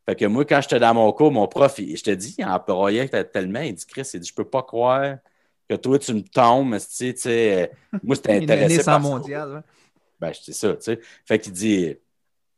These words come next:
Speaker 1: il dit, « À moins que tu reviennes l'année prochaine, tu sais, un D E P, tout le monde sait que c'est un an. » Fait que moi, en deux mille huit, il me dit, « Il dit, tu pourrais prendre un cours, là, euh, bâtard, genre lancement d'entreprise. Mais là, vu que tu suis un cours, tu pourrais te présenter,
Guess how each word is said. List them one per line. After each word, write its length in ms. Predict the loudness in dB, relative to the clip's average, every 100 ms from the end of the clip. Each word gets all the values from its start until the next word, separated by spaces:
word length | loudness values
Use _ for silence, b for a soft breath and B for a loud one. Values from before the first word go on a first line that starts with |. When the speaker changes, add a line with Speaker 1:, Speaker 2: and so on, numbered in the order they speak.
| _ _ b b -10
Speaker 1:
il 60 |
dit, « 100 | 4
À 100 | 6 6
moins 220 | 6 4
que 100 | 2
tu 180 | 0 -2
reviennes 420 | -2 0 2 4
l'année 240 | 4 2
prochaine, 440 | 2 4 2 2 -2
tu 60 | 2
sais, 80 |
un 200 | 2 4
D 140 | 4 6
E 100 | 6
P, 160 | 6 2
tout 80 | 2
le 40 |
monde 200 | 2 0
sait 180 | 0 -4
que 420 | -2 0 2 0
c'est 220 | -2 -6 -4
un 260 | -2 0 -2
an. » 160 | -6 -10 B B B B -12
Fait 80 |
que 100 | -4
moi, 240 | 2 6 6
en 20 |
deux 140 | 6 6
mille 220 | 6 6
huit, 160 | 4 2
il 80 |
me 40 | -4
dit, « 300 | -4 -8 -8 _ _
Il 80 | -14
dit, 80 | -14
tu 80 | -6
pourrais 240 | 2 4 4
prendre 320 | 4 4 4
un 200 | 2 0
cours, 500 | 2 6 6 6 4
là, 300 | 4 4 4 2
euh, 60 | 2
bâtard, 580 | 4 4 4 4 2 0
genre 260 | 0 0
lancement 460 | 2 2 2 0 -2
d'entreprise. 640 | 0 0 -2 -4 -6 -8 -12 b b _
Mais 140 | 0 6
là, 120 | 6
vu 200 | 4 0
que 60 | -2
tu 60 |
suis 220 | -6 0
un 140 | 2 2
cours, 260 | 4 4 2
tu 100 | -2
pourrais 220 | 0 0
te 100 | 0
présenter, 800 | 0 2 4 2 2 2 0